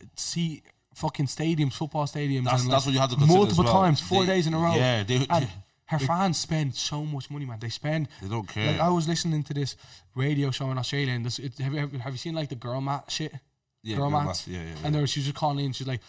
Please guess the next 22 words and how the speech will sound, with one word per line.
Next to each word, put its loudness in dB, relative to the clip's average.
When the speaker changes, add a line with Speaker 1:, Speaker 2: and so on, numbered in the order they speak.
Speaker 1:
"Hey -4
guys, -4
can -6
you -2
help -2
me -4
sp-, -10
uh, -4
justify -6
spending -6
eight -6
thousand -4
dollars -4
to -4
see 0
four -4
Taylor -6
Swift -8
shows?" -6
And -12
I'm -12
like, -12